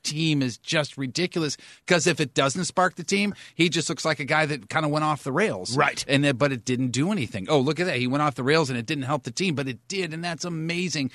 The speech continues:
Speaker 1: 'cause wow, these guys can come together on the first game of a long road trip.
Speaker 2: Man, and if they hadn't have responded,
Speaker 1: Mm.
Speaker 2: oh, God.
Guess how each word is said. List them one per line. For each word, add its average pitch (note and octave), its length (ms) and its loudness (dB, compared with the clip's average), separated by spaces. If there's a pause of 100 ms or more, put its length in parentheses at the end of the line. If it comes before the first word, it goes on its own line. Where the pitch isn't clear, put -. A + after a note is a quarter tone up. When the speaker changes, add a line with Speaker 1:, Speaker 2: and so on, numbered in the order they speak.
(220)
Speaker 1:
'cause C3 180 2
wow, D3 320 2
these C#3+ 220 2
guys C#3 260 -2
can B2 140 -4
come B2+ 220 -2
together C#3 480 0 (260)
on A#2+ 80 -2
the A#2 80 0
first - 480 -2
game E3+ 380 2
of A#2+ 100 -4
a B2 40 0
long A#2+ 260 0
road A2+ 200 0
trip. - 240 -14
Speaker 2:
Man, C3 320 2
and B2+ 120 -2
if B2 100 -2
they C3 160 2
hadn't E3+ 320 4
have C#3+ 140 4
responded, G2+ 640 -2 (260)
Speaker 1:
Mm. C3 400 -4
Speaker 2:
oh, C3 160 4
God. A#2 440 -4